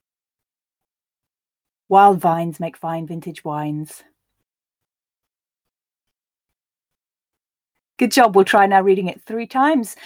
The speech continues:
Um, maybe you'll find that you can do that more easily after doing that chaining technique. Let me know how you get on.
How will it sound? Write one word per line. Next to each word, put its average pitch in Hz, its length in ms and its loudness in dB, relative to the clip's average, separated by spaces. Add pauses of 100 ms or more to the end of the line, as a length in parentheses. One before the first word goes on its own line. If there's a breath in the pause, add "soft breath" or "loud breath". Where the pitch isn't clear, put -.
(180 loud breath)
Um, 208 180 -2
maybe 214 240 2
you'll 208 140 -2
find 196 260 -4
that - 80 -12
you 196 80 -12
can 196 160 -10
do 202 160 -4
that 190 140 -2
more 190 200 -4
easily 185 440 -2
after 175 260 -6
doing 180 220 -6
that 170 180 -8
chaining 170 340 -8
technique. 170 440 -10
Let 175 160 -2
me 185 100 -2
know 175 140 4
how 165 220 -4
you 170 180 -4
get 180 260 -6
on. 165 260 -4